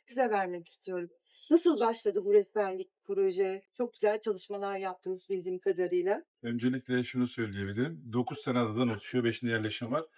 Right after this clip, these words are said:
Speaker 1: Evet.
Speaker 2: Onuncu Batık Adadan, Bordonisi'den bahsediyoruz.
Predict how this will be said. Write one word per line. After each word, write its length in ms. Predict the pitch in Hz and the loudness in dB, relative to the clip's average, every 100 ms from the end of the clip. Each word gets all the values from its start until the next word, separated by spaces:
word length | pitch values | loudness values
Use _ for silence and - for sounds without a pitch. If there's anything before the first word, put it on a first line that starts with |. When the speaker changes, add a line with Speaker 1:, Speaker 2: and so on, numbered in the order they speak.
| - | -6
Speaker 1:
Evet. 260 | 240 160 - _ - | -4 -6 -12 _ 2
Speaker 2:
Onuncu 540 | 127 123 123 120 101 | 6 6 4 0 0
Batık 260 | 113 - - | -4 -4 -4
Adadan, 380 | 101 101 120 180 _ _ _ | -4 -2 -4 -4 _ _ _
Bordonisi'den 640 | 110 110 117 113 - 107 98 | -6 -2 -2 -4 -6 -6 -4
bahsediyoruz. 640 | 95 - 104 127 - | -4 -6 -6 -6 -6